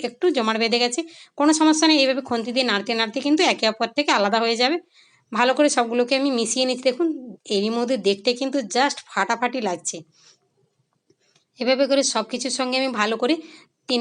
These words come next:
মিনিট মতো কষে নিয়েছি। এবার আমি অল্প একটু জল দেব, কারণ মশলাটা দিয়েছি সেটা একটু না ফুটলে কিন্তু কাঁচা গন্ধ করবে। যতই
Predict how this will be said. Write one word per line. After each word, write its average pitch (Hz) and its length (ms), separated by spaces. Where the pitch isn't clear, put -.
মিনিট 240 280
মতো 240 160
কষে 247 280
নিয়েছি। 262 240
এবার 285 220
আমি 294 100
অল্প 240 160
একটু 269 120
জল 233 140
দেব, 247 100
কারণ 254 140
মশলাটা 262 420
দিয়েছি 240 300
সেটা 240 240
একটু 226 120
না 226 140
ফুটলে 233 360
কিন্তু 247 160
কাঁচা 226 280
গন্ধ 208 180
করবে। 233 220
যতই 233 260